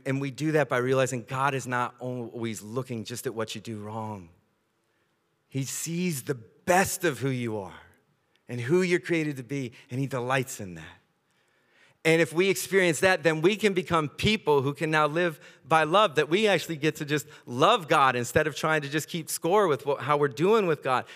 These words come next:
We just get to love him. And then out of that, we get to love others. And to love others is not to just see their faults, but to see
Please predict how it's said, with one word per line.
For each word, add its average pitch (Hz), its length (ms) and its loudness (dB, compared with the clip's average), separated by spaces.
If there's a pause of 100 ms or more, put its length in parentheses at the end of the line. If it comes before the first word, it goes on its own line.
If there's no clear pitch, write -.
We 160 120 -4
just 156 180 -2
get 196 140 -2
to 202 60 -6
love 202 420 0
him. 151 340 -4 (720)
And 165 120 0
then 214 160 4
out 208 180 4
of 214 60 2
that, 214 240 4
we 226 200 2
get 226 180 4
to 214 100 0
love 202 400 4
others. 196 560 4
And 156 100 0
to 196 140 -6
love 208 420 4
others 190 380 2
is 151 140 -4
not 190 360 2
to 185 80 -4
just 175 240 -4
see 202 100 -4
their 190 200 2
faults, - 580 0
but 156 160 -2
to 151 100 -8
see 190 420 -8